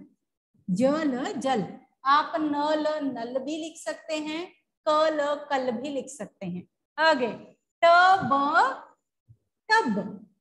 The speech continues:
अक्षर बनाने हैं आपने। म, न, मन। आप मर, मर भी बना सकते हैं, मत, मत भी बना सकते हैं। ठीक है बेटा, आगे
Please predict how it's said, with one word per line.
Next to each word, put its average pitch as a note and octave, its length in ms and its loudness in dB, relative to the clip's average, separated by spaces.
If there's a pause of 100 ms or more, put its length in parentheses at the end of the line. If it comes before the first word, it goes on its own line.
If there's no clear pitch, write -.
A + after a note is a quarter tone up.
(1080)
अक्षर E4+ 360 -2
बनाने A#3+ 380 -4
हैं G#3 80 -2
आपने। - 240 -14 (180)
म, A3 140 -2 (1500)
न, D4 220 2 (680)
मन। C#4 600 0 (800)
आप D4+ 340 4
मर, D#4 560 2 (160)
मर B3+ 380 2
भी E4+ 180 -4
बना E4 300 -4
सकते D#4+ 320 -12
हैं, E4+ 340 -4
मत, D4+ 580 -2 (540)
मत D4+ 300 -10
भी D#4+ 140 -10
बना C4 300 -10
सकते G#3+ 340 -20
हैं। G3 180 -16 (460)
ठीक C4+ 120 -14
है D#4 80 -6
बेटा, E4 240 0 (640)
आगे D4 280 4